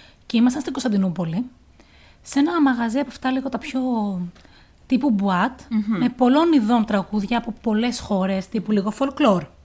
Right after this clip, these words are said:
Speaker 1: Και ήτανε, ανέβηκε πάνω σε σκηνή ένας κύριος πάνω από εβδομήντα χρονών, ασπρομάλης, και άρχισε να τραγουδάει.
Speaker 2: Α.
Speaker 1: Ακόμα και τώρα είναι σαν να βλέπω τη μορφή του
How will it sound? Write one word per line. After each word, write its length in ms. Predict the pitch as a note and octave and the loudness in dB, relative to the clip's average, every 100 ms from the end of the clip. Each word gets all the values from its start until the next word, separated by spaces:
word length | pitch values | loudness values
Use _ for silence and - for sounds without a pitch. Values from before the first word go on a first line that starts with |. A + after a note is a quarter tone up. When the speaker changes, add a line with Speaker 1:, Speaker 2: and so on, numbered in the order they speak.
| _ | _
Speaker 1:
Και 120 | - B3+ | -6 -4
ήτανε, 420 | D#4 D4+ G#3+ F3 - - - - | 2 4 4 0 -12 -20 -20 -14
ανέβηκε 420 | - G3+ A#3 - A#3 | 0 2 2 -2 0
πάνω 220 | A#3+ C#4 | 2 2
σε 120 | C#4 | 0
σκηνή 320 | - - G#3+ | -8 0 4
ένας 220 | C4 C4 - | 4 2 0
κύριος 560 | B3+ C4 G#3 F3+ - - - - | 0 2 2 -2 -6 -16 -20 -12
πάνω 220 | - C#4+ F4+ | 0 2 2
από 120 | A3 | 0
εβδομήντα 380 | F3+ F3 F3 D#3+ | -2 -2 -2 -4
χρονών, 520 | - E3+ E3 G3+ A#3+ _ - _ _ - - | -4 -4 -2 -4 -6 _ -20 _ _ -20 -12
ασπρομάλης, 840 | G3+ - G#3+ G3+ F#3+ F#3+ A#3+ B3+ | -10 -2 0 2 0 -2 -4 -6
και 220 | - - | -16 -6
άρχισε 160 | A#3+ D#4+ | -4 -4
να 60 | F4+ | -4
τραγουδάει. 680 | D4 A#3 B3 B3+ F3 D#3+ - - | -2 -2 -2 -2 -2 -6 -10 -18
Speaker 2:
Α. 60 | E3 C#3+ D3 D#3 F#3+ - - | -16 -14 -14 -14 -14 -12 -4
Speaker 1:
Ακόμα 360 | G#3 - C4 E4 | -4 2 2 2
και 200 | - B3+ - - | 0 -4 -4 -4
τώρα 600 | A#3 G#3+ G3 G3 G#3+ C#4 C4 | 0 2 2 2 0 0 2
είναι 140 | C#4+ | 0
σαν 180 | - D4+ | 4 2
να 120 | E4+ | 4
βλέπω 280 | A#3 C4+ F4 | 2 0 0
τη 120 | C4+ | 2
μορφή 420 | A3 G3+ - A3 | 2 2 -2 -2
του 300 | G3+ G#3+ D4 | -2 0 -2